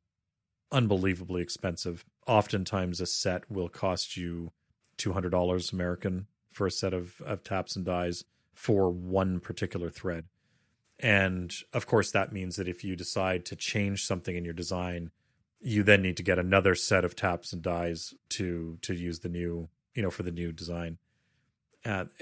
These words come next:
so it's worthwhile, if you're going to do multi-lead threading, it's worthwhile learning how to do it on a lathe without using a tap and die, because it's, uh, using taps and dies is just, it's too expensive to do. So that's the first thing. It's, it's certainly worthwhile learning how to do it manually. The other thing that I would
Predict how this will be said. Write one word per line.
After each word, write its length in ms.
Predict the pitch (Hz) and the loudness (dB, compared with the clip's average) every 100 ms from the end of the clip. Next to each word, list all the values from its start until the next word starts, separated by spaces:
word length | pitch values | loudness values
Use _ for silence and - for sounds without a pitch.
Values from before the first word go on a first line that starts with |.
| - | 2
so 160 | 127 | 6
it's 160 | 110 - | 6 6
worthwhile, 480 | 120 117 113 98 92 | 6 6 6 6 6
if 140 | - | 0
you're 80 | 92 | 0
going 220 | 104 98 | 2 2
to 120 | 92 | 0
do 400 | 85 - 90 87 | -2 -4 -4 -2
multi-lead 460 | 87 90 92 85 85 | -2 -4 -4 -8 -6
threading, 260 | - 87 | -4 -4
it's 160 | 85 - | -6 -4
worthwhile 400 | 95 92 98 87 | -4 -2 0 0
learning 280 | 90 90 87 | 0 -2 -2
how 120 | 90 | -4
to 80 | 85 | -4
do 220 | 80 85 | -4 -2
it 80 | 87 | -2
on 100 | 87 | -4
a 60 | |
lathe 420 | 85 87 85 85 - _ _ _ | -4 -2 -2 -2 -6 _ _ _
without 480 | 107 101 101 95 - | 0 4 6 4 2
using 240 | 95 85 87 | -4 -6 -6
a 40 | |
tap 300 | - 90 87 | -4 -4 -4
and 140 | 87 | -6
die, 180 | 85 87 | -4 -4
because 300 | 85 87 82 | -6 -8 -10
it's, 300 | 92 - - _ _ - | -10 -10 -12 _ _ -20
uh, 140 | - - _ | -18 -18 _
using 300 | - 123 101 | -2 0 0
taps 240 | 90 98 - | 0 0 0
and 80 | 87 | -4
dies 200 | 85 80 | -4 -6
is 40 | |
just, 240 | 90 - | -10 -10
it's 160 | - - | -10 -10
too 140 | - | -6
expensive 420 | 95 - 85 - 82 | -8 -8 -10 -10 -10
to 100 | 85 | -10
do. 200 | 82 85 _ _ _ _ _ _ _ | -10 -12 _ _ _ _ _ _ _
So 140 | - 113 | 2 6
that's 200 | 110 - | 6 6
the 60 | |
first 220 | 104 95 | 0 0
thing. 180 | - 87 | -2 -4
It's, 340 | 95 - 95 - | -2 -4 -6 -8
it's 160 | 127 | -2
certainly 260 | - 110 92 | 0 0 0
worthwhile 320 | 90 - 90 | -2 -2 -2
learning 220 | 90 87 | -2 -4
how 100 | 85 | -6
to 40 | 85 | -6
do 120 | 87 | -6
it 80 | - | -6
manually. 400 | 87 85 85 92 _ _ _ _ - | -6 -6 -8 -10 _ _ _ _ -6
The 140 | 117 | -4
other 200 | - 135 | 2 4
thing 200 | 135 120 | 6 6
that 100 | 101 | 6
I 60 | 95 | 6
would 200 | 92 - | 4 -2